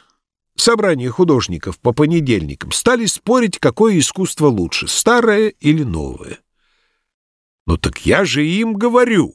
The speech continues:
какое новое, какое старое, таких нет, а есть только хорошее и есть плохое. И тогда было разное, и теперь».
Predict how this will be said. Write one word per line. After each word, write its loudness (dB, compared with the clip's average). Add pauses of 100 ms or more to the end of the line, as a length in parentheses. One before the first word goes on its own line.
(1400)
какое 2
новое, -2 (160)
какое 2
старое, -2
таких -4
нет, 4
а 0
есть -2
только 0
хорошее 0 (360)
и 0
есть 0
плохое. 0 (960)
И 2
тогда 2
было 0
разное, 0
и 0
теперь». -2